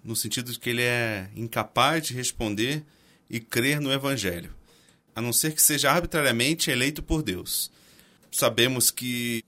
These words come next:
não é desse modo, né? Deus, ele quer que todos sejam salvos, mas o calvinismo nos diz isso. Ele também diz que o homem é regenerado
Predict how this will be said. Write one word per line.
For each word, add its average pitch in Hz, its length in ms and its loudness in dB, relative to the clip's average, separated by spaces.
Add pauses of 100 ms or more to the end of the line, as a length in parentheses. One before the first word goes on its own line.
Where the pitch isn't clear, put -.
não 113 260 -2
é 107 80 0
desse 110 240 0
modo, 147 340 0
né? 123 140 -4
Deus, 110 320 0
ele 110 500 -2 (240)
quer 113 160 -6
que 113 120 -14
todos 160 340 0
sejam 120 240 -2
salvos, 143 420 2
mas 131 200 -6
o - 20 -10
calvinismo 135 480 -6 (420)
nos 135 160 -2
diz 143 260 0
isso. 98 260 -2
Ele 113 80 -4
também 139 260 0
diz 143 300 0
que 160 480 -2 (280)
o 127 120 -8
homem 143 560 -2 (180)
é 110 380 -2
regenerado 120 880 0